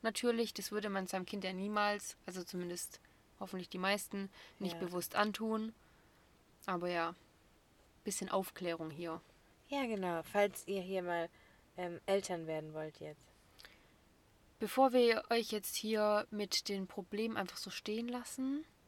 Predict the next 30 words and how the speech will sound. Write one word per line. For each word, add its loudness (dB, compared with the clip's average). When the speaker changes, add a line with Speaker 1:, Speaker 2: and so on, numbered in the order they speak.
Speaker 2:
<laughs> -8
Kommen -2
wir 2
mal 2
mit -8
Lösungen -2
um -12
die -8
Ecke. -6
Speaker 1:
kommen 6
wir 4
mal 6
mit 0
Lösungsvorschlägen -2
um -4
die -6
Ecke, -4
weil 2
das -6
kann's -2
ja 6
jetzt 2
hier -2
nicht -2
sein, 2
dass -4
wir -2
hier 2
einfach -2
Speaker 2:
Hm? -10